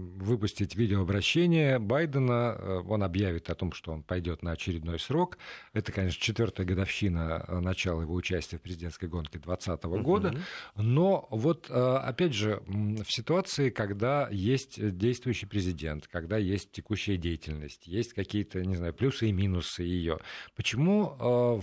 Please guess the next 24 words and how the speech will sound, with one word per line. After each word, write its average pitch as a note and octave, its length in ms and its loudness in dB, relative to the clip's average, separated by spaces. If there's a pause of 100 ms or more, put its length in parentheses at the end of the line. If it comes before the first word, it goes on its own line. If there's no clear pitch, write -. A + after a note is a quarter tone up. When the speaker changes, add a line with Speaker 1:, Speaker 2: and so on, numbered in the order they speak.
Speaker 1:
вот A#2 300 -2
в G2+ 160 0
их, - 320 -2
э, G2+ 220 0
системе, A#2 800 0
ну, A2+ 160 -6
может F2+ 240 0
быть, D#2 160 -8
не F2+ 60 -2
только G2+ 260 0
в F2 100 2
их - 140 -4 (300)
системе, G2+ 760 2
э, F#2 460 2
избирательной, B2 560 2
так, - 300 -4 (100)
так A2 220 -2
важно E3+ 340 2
вот A#2 220 -6
это G#2+ 160 -6
вот F#2+ 180 -2 (400)
какая-то C3+ 400 -4
дата G#2+ 540 0
символическая, G2 1080 -2